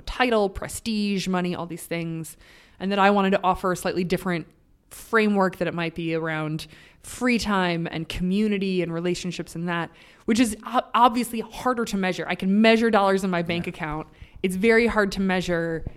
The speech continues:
Speaker 1: am I building a great relationship with my three-year-old, right? Like, I,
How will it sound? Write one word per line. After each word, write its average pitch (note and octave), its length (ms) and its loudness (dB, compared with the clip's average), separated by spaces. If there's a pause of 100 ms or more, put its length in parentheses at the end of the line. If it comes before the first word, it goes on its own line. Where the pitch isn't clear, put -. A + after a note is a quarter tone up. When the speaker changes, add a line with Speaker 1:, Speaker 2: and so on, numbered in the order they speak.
(800)
Speaker 1:
am G3 180 2
I F3+ 120 2
building F#3 380 4
a F3+ 60 -2
great F3+ 220 -4
relationship E3 440 -6
with D3+ 100 -12
my D3+ 100 -10
three-year-old, - 600 -12
right? E3 180 -2
Like, D#3+ 380 -6
I, E3+ 140 -4